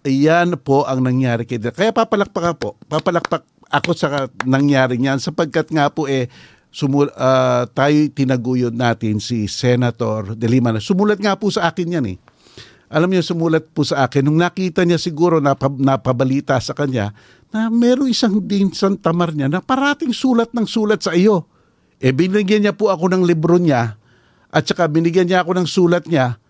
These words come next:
At ako po, eh, it was an honor for me to be quoted in hi-, in her own book. Di ba po? Di, di, ah, yung book niya, ah, Fight for Freedom, something like that. At, ah, I, I'm honored to be quoted in her book. Sinabi ko po kasi noon,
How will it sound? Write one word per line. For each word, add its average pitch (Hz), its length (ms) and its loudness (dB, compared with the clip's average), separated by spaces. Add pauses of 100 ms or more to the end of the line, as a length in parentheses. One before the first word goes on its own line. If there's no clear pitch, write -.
(380)
At 202 240 -2
ako 180 160 -8
po, 247 160 -2
eh, 220 320 0
it 160 80 -4
was 214 160 0
an 220 240 0
honor 233 320 2
for 202 320 2
me 208 400 2 (240)
to 226 80 4
be 208 160 2
quoted 214 560 0
in 190 160 2
hi-, 175 320 0
in 190 160 4
her 190 240 2
own 180 320 2
book. 208 400 0 (720)
Di 160 160 0
ba 165 160 2
po? 190 160 -2
Di, 151 400 -2
di, 117 280 -10
ah, 151 360 2
yung 156 160 0
book 147 240 -2
niya, 196 200 0 (360)
ah, 131 240 0
Fight 156 320 -2
for 156 160 0
Freedom, 160 480 2
something 151 400 0
like 139 240 0
that. 180 240 -2 (560)
At, 135 240 0
ah, 131 720 -2
I, 170 320 0
I'm 208 80 0
honored 180 400 0
to 143 80 0
be 135 360 2
quoted 135 440 0
in 131 240 0
her 123 160 2
book. 117 160 -2
Sinabi 156 320 -2
ko 151 160 -4
po 147 160 -4
kasi 147 240 -4
noon, 143 240 -2